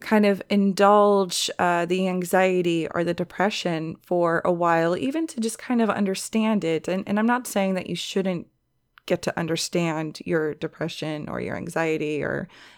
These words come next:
any of those issues, but when you have the right strain of cannabis at your disposal, part of the medication is getting out of it as soon as possible. Uh, the therapy,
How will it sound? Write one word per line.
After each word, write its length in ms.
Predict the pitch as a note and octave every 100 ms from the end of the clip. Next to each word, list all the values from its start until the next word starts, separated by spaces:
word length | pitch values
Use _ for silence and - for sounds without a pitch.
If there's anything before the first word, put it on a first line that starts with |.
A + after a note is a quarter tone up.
| -
any 240 | G3 G#3+
of 100 | G#3+
those 260 | F3+ D#3+ D#3
issues, 640 | D3 D3 - B2+ A2+ D#3 - - - - -
but 640 | F#3+ F3+ F#3+ D3 - - - _ _ _ _
when 240 | G#3 G3 G#3
you 100 | G#3+
have 280 | A3 G#3+ G3
the 120 | F#3
right 380 | F3 F#3 G#3 -
strain 360 | - G3+ G3
of 120 | F3
cannabis 760 | - - E3+ E3+ F3+ F#3+ - - -
at 140 | - -
your 120 | E3
disposal, 800 | E3 - F3 F3 F#3 G3+ A3+ A#3 _ _ _ _ -
part 220 | A#3 B3+
of 80 | B3+
the 60 |
medication 920 | A3 G#3 G#3+ - A3+ A3+ F3 E3 D#3+ E3+ _ _ _ -
is 140 | F3
getting 420 | E3 F#3+ G#3+ G3+
out 220 | - F#3
of 140 | G3 E3+
it 380 | D#3 - - - -
as 140 | F3+
soon 220 | - F3+
as 120 | D#3+
possible. 720 | - D3+ C3+ - - F#2 - _ _ _ - _ _ -
Uh, 240 | F3 D#3+
the 140 | E3+
therapy, 920 | F3 G#3 A3 A3 A3 F#3+ E3 D#3 D#3